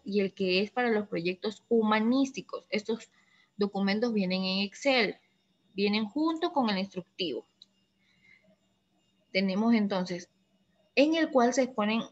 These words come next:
las grandes ideas con sus respectivos objetivos de aprendizaje, contenidos esenciales, destrezas con criterio de desempeño e indicaciones,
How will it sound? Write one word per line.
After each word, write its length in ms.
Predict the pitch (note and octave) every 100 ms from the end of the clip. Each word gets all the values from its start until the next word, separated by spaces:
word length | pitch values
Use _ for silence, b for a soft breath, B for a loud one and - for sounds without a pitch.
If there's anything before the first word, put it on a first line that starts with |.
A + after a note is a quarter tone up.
| -
las 360 | G3+ G3 G3
grandes 500 | - A#3+ D4+ F4 F4
ideas 480 | D#4+ B3 F#3+ A#3 B3+
con 160 | B3 A#3
sus 120 | A3
respectivos 640 | G#3 G3+ F3+ - G#3 A#3 A#3
objetivos 600 | G#3+ F#3+ F3+ - G#3 A#3
de 60 | A#3
aprendizaje, 720 | G#3+ G3+ F3+ F3 G3 F#3 F3+
contenidos 640 | F3+ F#3+ F#3 F#3+ A3+ A#3+ - B B B -
esenciales, 680 | G3+ F3 F#3+ B3 B3+ C4
destrezas 420 | G#3+ G3 G3 A3 A3
con 140 | G3
criterio 320 | F#3 F#3 G3
de 60 | G#3
desempeño 500 | A3 A#3 B3+ C4 C4+
e 80 | G#3
indicaciones, 680 | G3 F#3 F3+ - F3+ G3